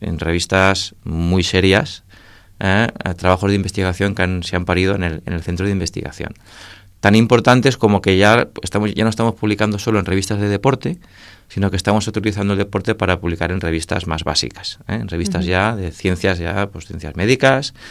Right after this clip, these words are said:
Speaker 1: en revistas de psicología general, en revistas de, de física, y eso a mí me llena de orgullo, ¿no? Que ya no solo nos restringimos a publicaciones en revistas de, de deporte, sino en revistas de, del ámbito científico en general, ¿no? La siguiente cosa que hacemos es la formación.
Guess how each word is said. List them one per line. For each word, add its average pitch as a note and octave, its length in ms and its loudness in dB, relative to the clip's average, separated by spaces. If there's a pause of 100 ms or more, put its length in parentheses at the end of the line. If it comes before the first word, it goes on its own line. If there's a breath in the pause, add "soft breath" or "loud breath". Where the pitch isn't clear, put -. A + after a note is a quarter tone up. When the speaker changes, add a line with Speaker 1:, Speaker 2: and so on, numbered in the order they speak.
(280 loud breath)
Speaker 1:
en F2 220 -2
revistas F2 320 -2
de F2 80 -4
psicología D#2+ 440 -2
general, B2 640 2
en F#2 120 -6
revistas D#2+ 400 -4
de, D2+ 600 -8
de - 80 -18
física, C3 580 0 (500 loud breath)
y F#2 80 0
eso F#2+ 180 2
a G2+ 40 4 (120)
mí - 0 -
me F2+ 240 0
llena F2+ 220 0
de F#2 40 2
orgullo, D2+ 340 -2
¿no? D#2+ 120 -8
Que - 80 -6
ya D#2+ 80 0
no E2+ 80 -2
solo F2+ 240 -2
nos F2 100 -2
restringimos F2 520 -4
a - 60 -6
publicaciones E2+ 720 -4 (520 loud breath)
en F2+ 200 0
revistas E2+ 460 0
de, E2+ 520 0 (180)
de F#2 80 0
deporte, A#2 340 4
sino G#2 140 -4
en C#2+ 60 -4
revistas E2+ 360 -4
de, D#2+ 280 -4
del - 280 -8
ámbito E2+ 280 -4
científico E2+ 440 -6
en - 80 -10
general, C2+ 380 -8
¿no? - 120 -12 (800 loud breath)
La G#2+ 120 6
siguiente B2 320 6
cosa B2+ 240 4
que B2 60 6
hacemos B2+ 340 4
es A#2+ 80 2
la B2 80 4
formación. F2 560 0